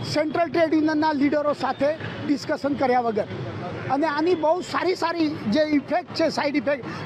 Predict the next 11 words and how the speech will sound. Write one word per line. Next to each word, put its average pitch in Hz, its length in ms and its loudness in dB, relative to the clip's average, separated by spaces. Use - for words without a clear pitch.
જે 294 100 2
બહુ 311 200 2
સારી 302 260 -2
સારી 339 240 -2
ઇફેક્ટ 320 360 0
છે 320 100 2
એની 294 300 2
પબ્લિસિટી 302 500 0
શરૂ 247 220 0
કરી 202 220 0
દીધી. 156 240 -2